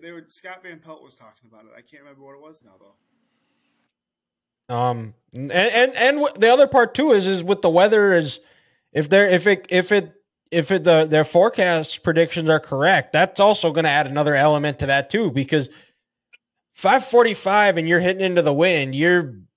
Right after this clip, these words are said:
Speaker 2: I mean, you're
Speaker 1: No.
Speaker 2: maybe even playing, getting a bogey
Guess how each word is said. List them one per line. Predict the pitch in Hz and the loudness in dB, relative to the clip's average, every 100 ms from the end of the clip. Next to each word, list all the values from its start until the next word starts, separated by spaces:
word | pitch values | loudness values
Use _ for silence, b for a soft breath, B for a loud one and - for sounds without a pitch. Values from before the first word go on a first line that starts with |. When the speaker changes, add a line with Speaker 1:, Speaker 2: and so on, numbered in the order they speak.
| 147 | -12
Speaker 2:
I | |
mean, | 147 139 | -10 -8
you're | 147 175 | -4 -4
Speaker 1:
No. | 175 - _ _ _ _ _ _ | -4 -18 _ _ _ _ _ _
Speaker 2:
maybe | 160 170 202 220 | _ -4 -2 0
even | 240 226 208 175 | 0 0 -2 -2
playing, | 185 185 165 | -2 0 -2
getting | 196 175 | -2 0
a | |
bogey | 156 196 190 151 135 117 | 4 4 4 -2 -6 -8